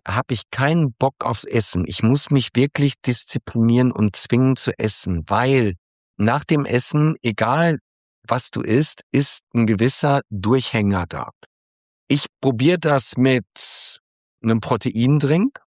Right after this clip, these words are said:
Also meine, die Rezeptionistin macht dann einen Proteinshake. Der hat dann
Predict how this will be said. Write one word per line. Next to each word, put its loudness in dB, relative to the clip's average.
Also -2
meine, 2
die -2
Rezeptionistin 0
macht 0
dann 0
einen 0
Proteinshake. -2
Der 0
hat -2
dann 2